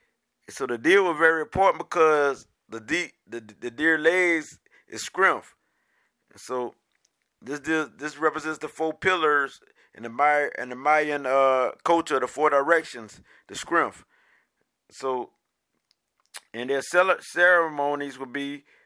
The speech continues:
uh, how they honor the ancestors will be to ask the ancestors for success in business and travel,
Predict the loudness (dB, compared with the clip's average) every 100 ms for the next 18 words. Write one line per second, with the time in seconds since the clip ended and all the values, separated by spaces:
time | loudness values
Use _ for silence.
0 | _ _ -8 -6 -6 0 0 0 -4 -2
1 | -2 -2 -2 -2 -2 -4 -4 -6 -6 -10
2 | -8 -8 -4 -2 -4 _ _ _ _ _
3 | _ _ -20 _ -4 0 4 2 2 -4
4 | 2 2 4 2 0 -2 -6 2 6 6
5 | 2 -6 2 4 4 -2 -12 -8 -4 2
6 | 4 2 -4 -6 2 4 4 0 -10